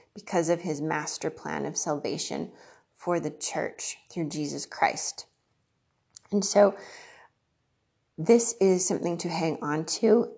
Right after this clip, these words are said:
and, and claim and declare and pray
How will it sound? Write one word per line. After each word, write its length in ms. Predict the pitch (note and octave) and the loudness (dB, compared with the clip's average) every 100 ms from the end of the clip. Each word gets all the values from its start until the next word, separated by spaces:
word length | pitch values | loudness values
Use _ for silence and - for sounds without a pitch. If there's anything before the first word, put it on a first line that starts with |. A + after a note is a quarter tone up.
| - | -4
and, 200 | E3+ - - _ _ _ _ _ _ _ _ _ _ _ _ _ _ | -4 -4 -10 _ _ _ _ _ _ _ _ _ _ _ _ _ _
and 300 | E3 E3 D#3 | -4 -2 -2
claim 640 | - - D#3 D#3+ F#3 G3+ - _ - | -6 -2 0 2 0 -2 -8 _ -4
and 140 | E3 | -2
declare 800 | D#3+ D#3+ - D#3 D#3+ E3+ F#3+ - _ _ _ - | -2 -6 -2 2 2 0 -4 -10 _ _ _ -4
and 160 | D#3+ D#3+ | -2 -2
pray 560 | - D#3+ D#3 - - | 2 4 4 2 -4